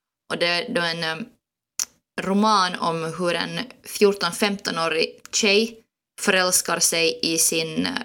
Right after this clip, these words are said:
över fyrtioåriga engelska lärare. Och så börjar de ha ett förhållande och har ett sexförhållande länge.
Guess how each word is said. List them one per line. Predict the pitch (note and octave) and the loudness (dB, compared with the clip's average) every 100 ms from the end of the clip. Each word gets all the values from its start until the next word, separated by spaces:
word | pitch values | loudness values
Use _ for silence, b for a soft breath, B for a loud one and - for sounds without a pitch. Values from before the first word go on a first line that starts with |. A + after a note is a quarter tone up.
| - | -4
över | F3+ F3 | 0 0
fyrtioåriga | F3 G3+ G3+ - E3+ E3 E3 E3 E3 | 2 0 0 -2 0 0 0 0 0
engelska | G#3 F#3+ E3 E3+ - | 0 0 0 0 0
lärare. | D#3+ - F3 F#3 - - _ _ - | 2 2 2 0 -2 -14 _ _ -4
Och | - | 0
så | |
börjar | E3+ D#3+ D#3 | 2 2 0
de | E3+ | -2
ha | E3 | -2
ett | D3+ | -2
förhållande | - E3 D#3+ - - C#3 F#2 | -6 -4 -2 0 0 -2 -2
och | - - | -4 -10
har | - D#3 D#3 | -2 0 0
ett | - | -2
sexförhållande | - E3 - E3 F3+ G#2 G2+ F#3 - | -4 -4 -6 -4 -2 -2 -2 -6 -6
länge. | - D#3+ F#3+ G#3+ | -8 -6 -2 -4